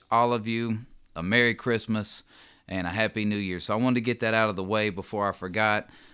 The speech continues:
By the time I get done with this episode, I usually get a little long-winded, tired, and I'm ready to head out the door and get home. But I wanted to get that out of the way, so thank y'all for all of this.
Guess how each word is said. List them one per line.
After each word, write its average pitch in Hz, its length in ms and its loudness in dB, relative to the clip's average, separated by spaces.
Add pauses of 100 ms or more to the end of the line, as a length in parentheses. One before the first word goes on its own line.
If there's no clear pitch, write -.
(120)
By 95 120 2
the 90 80 -2
time 117 340 2
I 113 100 4
get 101 240 -2
done 110 220 -2
with 101 140 -6
this 104 180 -4
episode, 104 560 -2
I 98 60 -2
usually 107 340 -2
get 101 160 -2
a 98 40 -4
little 98 200 -4
long-winded, 107 720 -2
tired, 120 440 2
and 98 100 -4
I'm 110 180 -2
ready 127 180 4
to 113 100 0
head 120 180 0
out 113 180 0
the 101 80 -8
door 110 440 -2 (340)
and 95 180 -4
get 107 200 2
home. 95 300 0
But 98 280 2 (240)
I 107 60 -2
wanted 123 240 0
to 139 60 -2
get 131 140 -4
that 127 140 6
out 123 120 6
of 117 40 4
the 113 80 0
way, 101 240 0
so 98 160 -8
thank 123 320 -2
y'all 117 380 2 (100)
for 98 140 -6
all 104 240 0
of 87 100 -8
this. - 380 -10